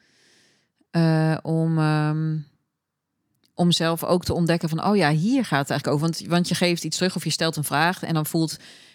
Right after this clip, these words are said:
degene die vertelt zo van, "Oh ja, nee, nee, dat is het eigenlijk niet, maar het is misschien nog meer dat." "Oh ja, dus het is dat." En dan, eh, la, la, la, dan ga je weer even door. Ja, en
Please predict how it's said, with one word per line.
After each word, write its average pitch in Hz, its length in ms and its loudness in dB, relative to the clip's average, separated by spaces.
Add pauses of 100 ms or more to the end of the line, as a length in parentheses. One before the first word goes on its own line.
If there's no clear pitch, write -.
degene 165 340 0
die 160 120 2
vertelt 160 300 0
zo 160 120 -2
van, 151 220 -6
"Oh 170 140 0
ja, 151 100 -2
nee, 151 180 -2
nee, 160 160 0
dat 156 220 -2
is 175 80 -2
het 160 80 -4
eigenlijk 170 340 0
niet, 214 80 4
maar 185 100 2
het 175 80 -4
is 175 80 -2
misschien 185 300 0
nog 185 140 2
meer 196 200 2
dat." 175 420 0 (580)
"Oh 208 260 0
ja, 139 140 0
dus 151 140 -2
het - 100 -4
is 156 160 -2
dat." 139 400 -2
En 156 120 -4
dan, 151 180 0
eh, 151 60 -4
la, 143 200 -4
la, 139 400 -6
la, 170 220 0
dan 147 280 -4
ga 143 120 -6
je 139 60 -4
weer 135 80 -6
even 139 140 -8
door. 175 280 0 (840)
Ja, 202 460 2 (200)
en 180 260 -2